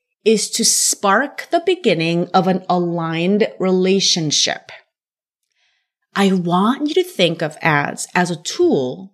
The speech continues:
for relationship building. That is a very big contrast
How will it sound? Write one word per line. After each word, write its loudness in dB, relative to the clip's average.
for 4
relationship 0
building. -10
That 2
is 2
a 0
very 0
big 2
contrast 0